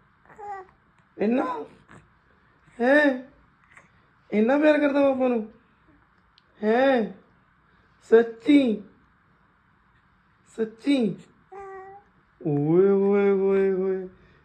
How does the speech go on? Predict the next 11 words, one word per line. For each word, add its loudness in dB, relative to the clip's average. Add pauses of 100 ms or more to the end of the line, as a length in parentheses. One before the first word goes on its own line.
(120)
ਮੈਨੂੰ 2
ਤਾਂ -2
ਪਤਾ -2
ਹੀ 4
ਨਹੀਂ 2
ਸੀ -6
ਤੂੰ 0
ਮੈਨੂੰ 4
ਇੰਨਾ 2
ਪਿਆਰ 2
ਕਰਦਾ। -2